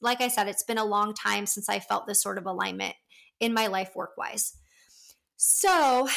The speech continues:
now that the cat's out of the bag, <laughs> I would love for you to follow along in my journey by following me on Instagram at Gina Shade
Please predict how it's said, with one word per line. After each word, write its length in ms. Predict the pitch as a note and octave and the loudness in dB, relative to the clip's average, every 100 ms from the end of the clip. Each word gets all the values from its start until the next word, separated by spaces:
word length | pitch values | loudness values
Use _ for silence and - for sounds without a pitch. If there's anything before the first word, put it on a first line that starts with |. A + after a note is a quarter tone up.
| - | -2
now 360 | C4+ B3 C4 E4 | 0 4 6 4
that 140 | F#4+ | 2
the 80 | F4+ | -2
cat's 340 | F4+ D4 D4 | 0 0 2
out 180 | B3+ B3+ | 2 2
of 100 | C4+ | 0
the 80 | D#4+ | -2
bag, 440 | C#4+ A#3 G3 G#3+ D4+ - - E4+ | 2 4 4 4 2 0 0 2
<laughs> 360 | A3 G#3+ - - | 2 -2 -6 2
I 120 | C4 | 4
would 180 | C#4+ B3 | 4 4
love 240 | B3 B3 | 2 2
for 60 | F#4 | 2
you 160 | D#4 | 2
to 140 | D#4+ F4 | 2 0
follow 440 | D4+ A3 A#3+ C4+ | 2 2 4 2
along 280 | C4 G#3 G#3 | 2 0 0
in 100 | A#3+ | -2
my 160 | C4 C#4 | -2 -2
journey 540 | G#3+ G3 F#3+ B3+ E4+ - - - | -2 -4 -4 -6 -6 -14 -20 -6
by 140 | C4 A#3+ | 0 0
following 560 | A#3+ A3+ A3+ B3 C4 | 2 2 2 0 -2
me 140 | A#3 A3 | -2 0
on 160 | A#3 | -2
Instagram 800 | C4 A#3+ G#3+ - G#3+ G3+ G3+ G#3 - - | -2 0 0 0 -2 -2 -2 -2 -6 -2
at 320 | A3+ G#3+ C#4+ - - | 2 2 0 -4 -14
Gina 360 | G#3+ A3+ A3 C4 | -6 -4 -2 -2
Shade 500 | - - F#3+ G#3+ F4+ | 0 0 0 2 0